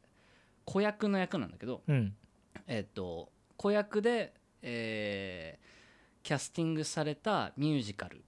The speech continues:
Speaker 2: うん。
Speaker 1: が当時あって、
Speaker 2: うん。
Speaker 1: で、えっと、そのうちのキャストのうち、えっと、共演してた。
Speaker 2: あれか。
Speaker 1: お？
Speaker 2: きょ-、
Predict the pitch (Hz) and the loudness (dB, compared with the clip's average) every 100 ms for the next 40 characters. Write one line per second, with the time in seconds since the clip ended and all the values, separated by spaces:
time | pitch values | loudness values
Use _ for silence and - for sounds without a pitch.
0 | 151 127 101 - 190 180 95 - - 185 | 4 4 2 -2 0 0 -2 -8 -6 0
1 | 151 107 92 - _ _ _ _ _ 123 | 0 0 -6 -14 _ _ _ _ _ -6
2 | - _ - 185 110 - 131 107 - - | -6 _ -4 -2 -2 0 2 2 -4 -18
3 | - 214 202 - - - 196 220 226 233 | 0 0 0 -4 -6 -2 2 2 0 0
4 | 226 - 190 - - 233 226 214 - 226 | -2 0 -2 0 -2 0 0 -2 -6 -6
5 | 214 - 127 110 101 - - - - 240 | -4 -4 -4 -2 -4 -6 -10 -2 4 4
6 | 233 220 190 202 131 90 - _ _ - | 6 4 2 2 0 0 -10 _ _ -4
7 | 143 - _ - | -4 -6 _ 6